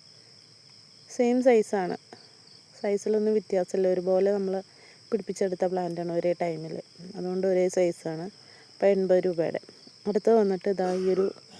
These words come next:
ഉം, ബിഗോണിയ പ്ലാന്റ് ആണ്. ഹാങ് ചെയ്ത് ഇടാൻ, ഇടാൻ പറ്റുന്ന ഒരു ബിഗോണിയ ആണ് കേട്ടോ. നല്ല ഭംഗിയാണ് ഇതിൻ്റെ ലീഫുകൾ കാണാൻ. എന്താ താഴെ വെച്ച് കാണിക്കുമ്പോൾ നന്നായിട്ട് കാണാൻ പറ്റുന്നുണ്ടല്ലേ?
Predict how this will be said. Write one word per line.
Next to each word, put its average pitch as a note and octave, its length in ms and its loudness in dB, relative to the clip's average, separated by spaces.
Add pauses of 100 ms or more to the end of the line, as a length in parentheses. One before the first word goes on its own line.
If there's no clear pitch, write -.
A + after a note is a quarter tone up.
(160)
ഉം, F3+ 140 -6 (120)
ബിഗോണിയ F3 420 -4
പ്ലാന്റ് F3 300 -4
ആണ്. F3+ 120 -4 (100)
ഹാങ് F#3 280 2
ചെയ്ത് F#3+ 220 4
ഇടാൻ, F3+ 160 2 (180)
ഇടാൻ F#3 220 0
പറ്റുന്ന F3+ 320 -6 (680)
ഒരു A3 100 6 (140)
ബിഗോണിയ F3+ 460 0
ആണ് E3 100 -4
കേട്ടോ. D#3+ 180 -6 (120)
നല്ല F3 360 0
ഭംഗിയാണ് F#3+ 480 2
ഇതിൻ്റെ F#3 240 -2 (160)
ലീഫുകൾ F#3 400 -4 (140)
കാണാൻ. F3 240 -8 (1000)
എന്താ G3+ 160 -2 (1400)
താഴെ G#3 320 6
വെച്ച് G#3 240 2
കാണിക്കുമ്പോൾ F3+ 500 -2 (260)
നന്നായിട്ട് F3+ 440 -4
കാണാൻ E3+ 320 -4
പറ്റുന്നുണ്ടല്ലേ? E3+ 640 -8